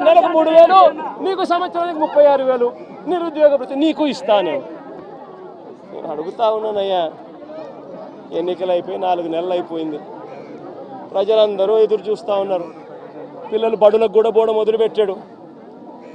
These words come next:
బడులకు పోతా ఉన్నారు పిల్లలు. బడి పోయింది, ఇంతకుముందు వచ్చే అమ్మఒడి పోయింది, వ్యవసాయం చేస్తా ఉన్న రైతులు ఉన్నారు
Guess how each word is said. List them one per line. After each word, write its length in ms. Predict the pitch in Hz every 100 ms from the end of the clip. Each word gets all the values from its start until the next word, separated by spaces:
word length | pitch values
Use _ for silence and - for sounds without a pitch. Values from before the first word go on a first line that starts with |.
| - - -
బడులకు 360 | 208 226 226 208
పోతా 200 | 233 240 240
ఉన్నారు 220 | 240 233 226
పిల్లలు. 260 | 226 240 208 208 - - - - 180 - _ _ _ _ _ _ _ _ _ -
బడి 120 | 214 214
పోయింది, 300 | 247 240 190 - - - - - - - 190
ఇంతకుముందు 360 | 226 220 226 220
వచ్చే 160 | 226 214
అమ్మఒడి 320 | 220 226 233 220
పోయింది, 320 | 233 254 233 185 233 285 - - - - - - - - -
వ్యవసాయం 460 | 226 240 247 254 247
చేస్తా 240 | 247 - 247 247
ఉన్న 100 | 240 240
రైతులు 260 | 254 262 254
ఉన్నారు 260 | 262 240